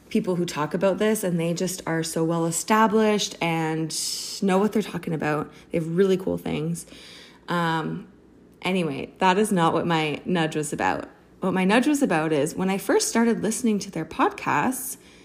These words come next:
they had already had all these episodes recorded and they probably had a ton of views already. And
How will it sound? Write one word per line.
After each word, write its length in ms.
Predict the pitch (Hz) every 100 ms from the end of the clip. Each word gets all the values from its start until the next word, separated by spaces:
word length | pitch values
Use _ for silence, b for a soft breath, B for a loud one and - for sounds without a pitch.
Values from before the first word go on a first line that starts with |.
| B B B B B
they 140 | - 294
had 120 | 311
already 280 | 269 269 240
had 340 | 190 226 262
all 180 | 214 202
these 680 | 196 180 185 185 - - - - - - - - -
episodes 500 | 233 311 262 180 170
recorded 800 | 165 165 - 262 247 165 147 -
and 420 | 165 165 160 156 151
they 100 | 165
probably 260 | 226 247
had 140 | 220 202
a 40 |
ton 200 | - 202
of 100 | 175
views 300 | 190 294 277
already. 500 | 190 160 151 156 - B B B B B B -
And 600 | 196 190 185 185 185